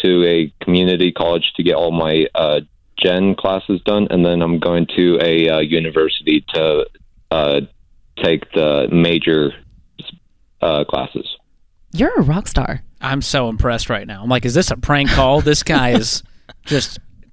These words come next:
Speaker 3: crushing the game. So, Joseph, to your question, should you be contributing to retirement? The reason we're asking all these random questions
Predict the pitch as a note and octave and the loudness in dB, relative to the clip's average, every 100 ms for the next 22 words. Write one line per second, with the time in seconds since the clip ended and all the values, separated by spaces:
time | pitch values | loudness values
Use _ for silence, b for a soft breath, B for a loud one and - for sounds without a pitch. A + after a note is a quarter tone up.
0 | - - - G3 - C#3 A#2+ A2 F#2+ F2+ | -12 -6 0 2 2 2 0 -2 -6 0
1 | F3+ D3 F3 C#3+ A2+ A#3 G#3+ D#3 C3 - | 2 4 2 2 0 0 2 2 0 -2
2 | A#2+ G#2+ b b b - - - E3+ E3+ | -4 -6 b b b -18 -6 -2 0 0
3 | D#3 D#3 C#3+ - C3 B2+ B2+ A#2+ A2+ D3 | -2 0 -2 0 0 0 0 -2 0 2
4 | C3+ A#2+ A#2 A#2+ F3 E3 C#3+ C#3 C#3 D3+ | 2 0 -2 0 0 2 2 2 0 0
5 | C3 C3 B2 C3+ C#3+ D3+ E3+ D#3+ - F3+ | 0 0 0 0 0 2 2 2 0 -2